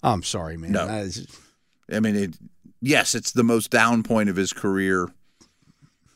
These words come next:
Speaker 2: And, uh, was he even named the Pro Bowler this year? I don't. I didn't even look at the list. I, they named him yesterday.
Speaker 1: I know Josh
Speaker 2: I know
Speaker 1: Allen,
Speaker 2: Allen didn't.
Speaker 1: Allen didn't make it.
Speaker 2: I know Tua made it over Allen.
Speaker 1: Yeah.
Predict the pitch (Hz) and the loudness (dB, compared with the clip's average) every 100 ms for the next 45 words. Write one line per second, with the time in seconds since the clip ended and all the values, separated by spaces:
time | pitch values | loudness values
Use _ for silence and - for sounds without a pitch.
0 | _ - 92 92 87 78 - - _ _ | _ -6 -2 -2 -2 -6 -10 -18 _ _
1 | _ _ _ _ - - 110 104 165 156 | _ _ _ _ -18 -14 -10 -6 -4 -2
2 | 143 131 110 127 135 147 151 147 - 147 | -2 -2 0 0 2 0 -2 -4 -6 -10
3 | 151 - - 117 113 127 131 127 107 95 | -10 -16 -8 -4 0 0 2 2 2 -2
4 | 92 80 78 78 67 - 85 90 92 95 | -4 -6 -8 -8 -10 -10 -8 -4 -4 -4
5 | 92 85 82 82 - 73 123 123 135 131 | -4 -6 -6 -8 -8 -4 0 2 4 4
6 | 127 127 - 107 123 120 - 117 107 104 | 2 0 -4 -2 0 2 4 4 6 4
7 | 107 92 101 104 143 135 113 107 98 95 | 2 0 0 4 4 4 4 0 0 -2
8 | 92 98 98 98 - 113 104 90 85 82 | -2 -2 -2 -4 -2 0 0 0 -2 -4
9 | 82 76 78 73 71 80 95 76 | -4 -6 -6 -8 -10 -8 -8 -8